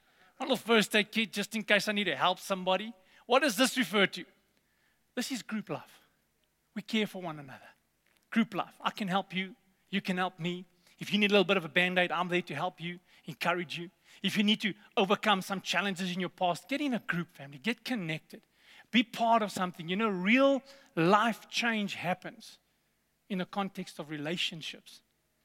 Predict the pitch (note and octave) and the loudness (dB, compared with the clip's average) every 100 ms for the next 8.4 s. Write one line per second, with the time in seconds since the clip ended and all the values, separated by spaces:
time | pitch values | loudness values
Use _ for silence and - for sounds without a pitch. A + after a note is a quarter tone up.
0 | _ A#3+ B3 A3 F#3+ F#3+ F3 F3 D#3 E3 | _ -2 0 0 0 2 2 2 0 -6
1 | D3+ E3 E3 C#4 A3 G3 F3 D#3+ E3 F3 | -10 -8 -6 -4 -4 -4 -4 -6 -8 -10
2 | _ - - F#3+ G#3+ G#3 G3+ C#4+ - B3+ | _ -16 0 4 4 4 4 2 4 2
3 | A#3+ - A3 F#3 A#3 F3+ A#3 A#3+ G#3+ F#3 | 2 -2 -4 0 -2 0 2 2 2 -2
4 | F3+ G#3+ G#3 E3 - - G#3 G#3+ F#3+ A3 | 0 2 2 -2 -12 -4 2 6 8 6
5 | G#3 F3+ E3 F#3 F#3+ - A#3 G#3 G3 G3+ | 4 -2 -4 -4 -4 -2 -2 0 0 0
6 | G3+ E3+ C4 B3 A3+ F3+ F#3+ A3+ G#3 - | -2 -4 -4 -4 -6 -6 -4 -4 -4 -8
7 | A3+ A#3+ - - - _ _ _ _ - | -10 -10 -12 -20 -20 _ _ _ _ 4
8 | A#3+ C4 B3 - | 6 6 4 0